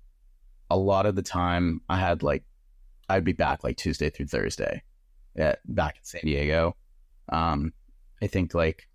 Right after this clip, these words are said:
out of, like, the six shows, I came back twice. So it wasn't, like, exhausting to, like, be out there the whole time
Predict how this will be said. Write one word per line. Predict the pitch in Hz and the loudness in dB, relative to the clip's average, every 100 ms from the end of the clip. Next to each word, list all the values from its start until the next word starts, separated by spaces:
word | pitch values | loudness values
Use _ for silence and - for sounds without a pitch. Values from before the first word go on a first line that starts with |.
| - - - - - _ _ 95 | -20 -20 -20 -20 -20 _ _ -2
out | 98 | 0
of, | 95 | 2
like, | 95 87 | 0 0
the | 98 | -2
six | - 85 - | -2 -2 -2
shows, | - 82 80 80 - - - - - - | 0 2 2 0 -4 -10 -20 -20 -20 -12
I | - | -4
came | 98 78 | 0 2
back | - - | 0 -2
twice. | - - - - - - | -4 -4 -4 -10 -18 -4
So | 107 90 | 2 4
it | 71 | 4
wasn't, | 90 90 | 2 0
like, | 71 64 - | 0 -2 -4
exhausting | - 80 71 78 82 71 | -4 0 0 2 0 0
to, | |
like, | 69 71 | 0 0
be | 69 | 0
out | 60 | 0
there | 71 | -2
the | 64 | -4
whole | - 78 | -4 -4
time | 87 80 | -2 0